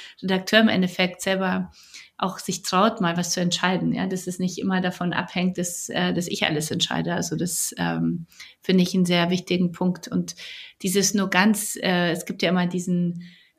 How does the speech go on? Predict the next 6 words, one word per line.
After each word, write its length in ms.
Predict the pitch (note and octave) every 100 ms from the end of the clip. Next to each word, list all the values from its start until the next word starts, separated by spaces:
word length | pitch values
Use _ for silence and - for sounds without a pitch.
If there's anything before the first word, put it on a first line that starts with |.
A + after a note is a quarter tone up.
| -
äh, 100 | F3+
diesen, 340 | F3+ F3 F3
äh, 420 | F3 - F3 F3 F3
tollen 380 | - F#3 F#3+
Satz, 460 | F3+ F3 G3 - -
ähm, 580 | - E3+ E3+ E3+ E3+ -